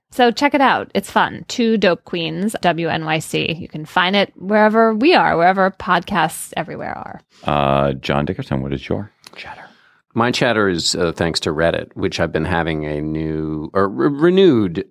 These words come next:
Speaker 3: love affair with recently. I don't know why. I guess, I mean, because I've been finding,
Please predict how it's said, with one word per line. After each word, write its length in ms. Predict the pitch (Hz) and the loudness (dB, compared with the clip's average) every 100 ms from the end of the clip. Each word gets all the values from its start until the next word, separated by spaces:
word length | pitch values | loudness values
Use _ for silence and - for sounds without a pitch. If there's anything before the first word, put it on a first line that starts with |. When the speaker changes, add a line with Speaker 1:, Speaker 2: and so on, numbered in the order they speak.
| - | -2
Speaker 3:
love 240 | 101 98 | 0 0
affair 340 | 101 90 71 | 0 0 0
with 480 | 76 67 65 - - - | 0 -4 -6 -10 -20 -14
recently. 680 | - 82 - - 71 62 55 - | -8 -6 -6 -6 -8 -8 -10 -14
I 80 | - | -12
don't 160 | 113 135 | -10 -8
know 180 | 101 87 | -8 -2
why. 480 | 92 131 76 - - | -2 -2 -4 -8 -10
I 80 | - | -6
guess, 380 | 208 120 - - _ | -2 0 0 -4 _
I 60 | 147 | 2
mean, 200 | 147 107 - - | 2 0 -8 -4
because 240 | 123 123 | 0 2
I've 120 | 104 | 0
been 120 | 92 85 | 0 -2
finding, 580 | 95 85 80 80 78 | -2 0 -2 -4 -6